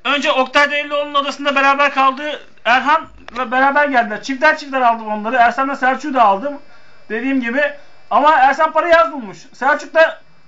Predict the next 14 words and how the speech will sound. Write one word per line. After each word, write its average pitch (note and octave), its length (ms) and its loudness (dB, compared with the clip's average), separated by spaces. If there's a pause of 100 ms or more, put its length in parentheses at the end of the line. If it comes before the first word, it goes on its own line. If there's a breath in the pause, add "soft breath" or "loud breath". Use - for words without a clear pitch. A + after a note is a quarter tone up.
(540)
"Biz D4 120 -14
yensek D#4 340 0
de D#4+ 60 -10
yensek D#4 300 -6
de E4 80 0
paramı D#4 300 2
alırım," D#4 300 0
demiş. C4+ 340 -4 (220)
En E4 160 2
sonunda D#4 240 -2
Erhan'a D#4+ 300 2
kalmış A#3 400 0
bu F3 60 -10
iş. D3+ 200 -12